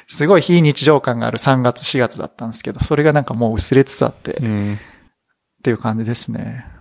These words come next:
Speaker 1: あと連休は、もう基本どこも行けないんで、四連休とか、夏休みとかも、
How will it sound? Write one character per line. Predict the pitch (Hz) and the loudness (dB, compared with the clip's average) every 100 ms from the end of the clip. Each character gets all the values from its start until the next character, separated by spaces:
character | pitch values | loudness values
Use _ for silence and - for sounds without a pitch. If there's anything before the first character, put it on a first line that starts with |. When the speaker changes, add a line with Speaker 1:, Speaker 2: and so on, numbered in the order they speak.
| - | -6
Speaker 1:
あ | 175 | -2
と | 131 | 2
連 | 143 175 | 2 0
休 | - 190 | 2 6
は、 | 190 185 175 - - _ _ _ _ _ _ | 6 6 4 0 -16 _ _ _ _ _ _
も | 151 127 | -2 -2
う | |
基 | - | 0
本 | 113 139 135 - - | 2 4 4 0 -2
ど | 120 | -2
こ | - 139 | 0 2
も | 135 | 2
行 | 131 | 4
け | 139 | 4
な | 131 | 4
い | 107 | 2
ん | |
で、 | 101 107 - _ _ _ - | -6 -8 -10 _ _ _ -6
四 | 139 143 | -2 0
連 | 151 120 | 0 -2
休 | 113 | -4
と | - | -4
か、 | 101 95 - _ _ _ _ - | -6 -6 -6 _ _ _ _ -4
夏 | 123 139 | 0 2
休 | 127 110 | 0 -4
み | |
と | 104 104 | -6 -6
か | 98 | -8
も、 | 98 | -8